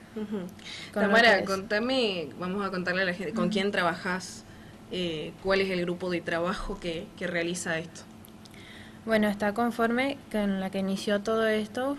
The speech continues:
Speaker 2: que es mi suegra, que se llama Ana, por eso que se llama Peluches Ana.
Speaker 1: Así es el nombre del
Speaker 2: Así es el
Speaker 1: emprendimiento,
Speaker 2: nombre.
Speaker 1: Peluches Ana.
Speaker 2: Exacto. Y también por mi cuñada, que se llama Joana, y por mi esposo, que se llama Diego,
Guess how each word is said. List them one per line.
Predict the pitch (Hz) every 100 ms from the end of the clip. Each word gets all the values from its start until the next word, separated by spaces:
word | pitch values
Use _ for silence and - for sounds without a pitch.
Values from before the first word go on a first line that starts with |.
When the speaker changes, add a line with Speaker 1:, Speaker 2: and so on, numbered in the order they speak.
| -
Speaker 2:
que | 214 190 185 180 180 196
es | 202
mi | 208
suegra, | 202 214 214 240
que | 254
se | 247 202
llama | 196 190 196 196
Ana, | 214 269 330 -
por | 202 190
eso | 202 214
que | 208
se | 214
llama | 190 190 190 196
Peluches | 202 196 202 226 202
Ana. | 202 214 269 - - - - -
Speaker 1:
Así | 180 254 277
es | 294
el | 226
nombre | 214 262 240
del | 220
Speaker 2:
Así | 214
es |
el | - 240
Speaker 1:
emprendimiento, | 240 254 233
Speaker 2:
nombre. | 208 202 190
Speaker 1:
Peluches | 214 285 254 220
Ana. | 196 165 139
Speaker 2:
Exacto. | 208 208 190 190 - - - - - - - - - -
Y | - 220 214 208 202
también | 202 208 202 202
por | 220 208
mi | 202 196
cuñada, | 202 220 208 208 233 262
que | 233
se | 208 196
llama | 190 196 208
Joana, | 220 226 226 240 311 339 - - -
y | 214 214 208 202 190 190 185 185 175 -
por | 202 196
mi | 202
esposo, | 202 208 202 202 226
que | 214
se | 214 196
llama | 190 208
Diego, | 214 208 220